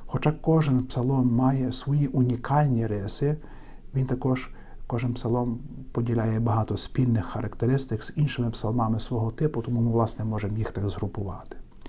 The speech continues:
Отже, псалми плачу.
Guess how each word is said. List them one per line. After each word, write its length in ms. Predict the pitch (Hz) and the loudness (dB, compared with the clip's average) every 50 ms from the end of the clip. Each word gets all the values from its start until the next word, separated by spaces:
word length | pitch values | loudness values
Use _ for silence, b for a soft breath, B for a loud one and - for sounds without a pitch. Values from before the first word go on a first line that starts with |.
| B B B B B B B B B B B B B - | B B B B B B B B B B B B B -2
Отже, 340 | - 156 151 156 147 123 - - - - - - | 0 4 6 6 6 6 4 -2 -8 -14 -14 -10
псалми 400 | - - - 127 135 147 147 131 | -4 0 2 2 4 4 4 2
плачу. 500 | 131 - 113 107 95 92 92 - - - | 0 0 -2 -2 -2 -4 -6 -8 -10 -12